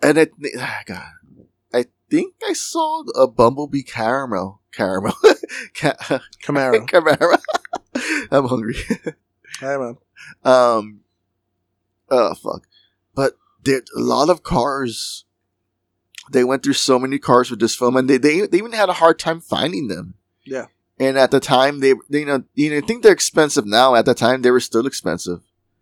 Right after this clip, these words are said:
Speaker 1: for this film. But I just, and I'm, I guess I need to, I need to read the book 'cause, like, I, I, I would like to know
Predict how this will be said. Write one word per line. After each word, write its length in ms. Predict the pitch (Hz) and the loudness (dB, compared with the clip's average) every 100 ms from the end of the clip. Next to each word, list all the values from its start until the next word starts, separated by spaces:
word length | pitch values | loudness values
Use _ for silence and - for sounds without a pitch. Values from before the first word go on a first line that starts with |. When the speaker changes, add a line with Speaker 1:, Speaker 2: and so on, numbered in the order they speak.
| _ _ _ _ | _ _ _ _
Speaker 1:
for 240 | _ 107 120 | _ 4 4
this 200 | 110 - | 4 -4
film. 340 | - 65 73 - _ _ _ _ - | -6 -8 -8 -18 _ _ _ _ -4
But 180 | 131 | -4
I 100 | 143 | -2
just, 400 | 151 175 - - _ _ _ _ _ _ _ | -2 -2 -2 -8 _ _ _ _ _ _ _
and 100 | 151 156 | 0 2
I'm, 180 | 151 - _ _ | 0 -4 _ _
I 120 | 139 | 0
guess 240 | 147 151 - | 4 4 4
I 100 | 165 | 0
need 260 | 165 156 - | 0 -14 -8
to, 140 | - - | -8 -4
I 80 | 131 | -4
need 160 | 139 | -2
to 120 | 156 | -2
read 180 | 127 131 | -4 0
the 60 | 123 | -2
book 340 | - 101 120 | 0 0 0
'cause, 160 | - 117 | -2 -4
like, 100 | 120 | 4
I, 100 | 113 | 4
I, 180 | - 123 117 104 | 6 4 4 2
I 40 | |
would 200 | 127 190 | 6 6
like 200 | 180 160 | 6 0
to 80 | 151 | -2
know 300 | 143 135 | -2 -2